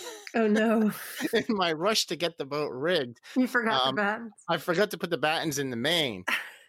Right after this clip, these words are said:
Speaker 2: So <laughs> I think we dropped the mainsail, scrambled quickly,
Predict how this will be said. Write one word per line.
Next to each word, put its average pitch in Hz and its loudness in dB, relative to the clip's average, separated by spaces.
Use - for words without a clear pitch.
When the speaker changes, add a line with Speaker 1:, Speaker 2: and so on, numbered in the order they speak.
Speaker 2:
So 175 2
<laughs> - -20
I 147 -4
think 214 -8
we 175 0
dropped 165 -2
the 151 -4
mainsail, 156 2
scrambled 151 -2
quickly, 120 -4